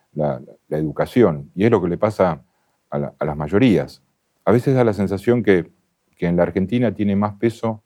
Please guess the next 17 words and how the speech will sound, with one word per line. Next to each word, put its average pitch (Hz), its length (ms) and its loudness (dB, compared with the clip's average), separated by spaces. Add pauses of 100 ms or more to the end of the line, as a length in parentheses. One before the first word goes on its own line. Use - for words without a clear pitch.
una 101 180 2
minoría 92 360 2
organizada 92 560 0
que 90 80 -8
la 80 100 -4
mayoría 80 440 -4
de 76 60 -4
buena 76 200 -8
voluntad. 71 480 -14 (520)
En 123 120 -2
ese 120 120 0
sentido, 117 440 4 (440)
yo 98 100 0
le 98 80 4
he - 20 6
escuchado 92 380 4
decir 87 400 -2